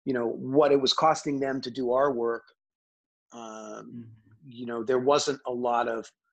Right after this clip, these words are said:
Speaker 1: um, we were a prestige play for them.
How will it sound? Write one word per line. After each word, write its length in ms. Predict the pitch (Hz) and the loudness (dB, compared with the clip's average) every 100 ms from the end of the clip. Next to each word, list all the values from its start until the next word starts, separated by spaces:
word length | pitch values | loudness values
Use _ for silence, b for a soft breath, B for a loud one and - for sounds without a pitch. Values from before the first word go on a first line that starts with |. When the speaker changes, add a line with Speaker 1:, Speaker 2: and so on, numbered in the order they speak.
| _ _ _ _ _ 113 | _ _ _ _ _ -8
Speaker 1:
um, 220 | 113 113 110 - - _ _ 127 131 131 | -6 -8 -12 -18 -20 _ _ -20 -8 2
we 80 | 156 151 | 6 8
were 120 | 135 | 6
a 100 | - | 4
prestige 480 | 135 - 147 131 - - | 2 0 -2 -2 -4 -2
play 180 | 139 139 117 | 2 2 0
for 80 | 117 107 | -10 -10
them. 140 | 101 | -12